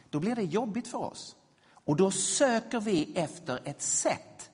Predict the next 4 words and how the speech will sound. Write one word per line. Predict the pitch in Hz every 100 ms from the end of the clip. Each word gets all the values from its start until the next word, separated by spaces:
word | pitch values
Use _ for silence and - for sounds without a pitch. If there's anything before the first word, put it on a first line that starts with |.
| _ _ _ _ _ _ _ _ _ _ _ _ - - -
att | 135 -
komma | - 151 156 -
undan | 294 302 160 127 104
dissonansen. | 117 98 - 107 87 87 -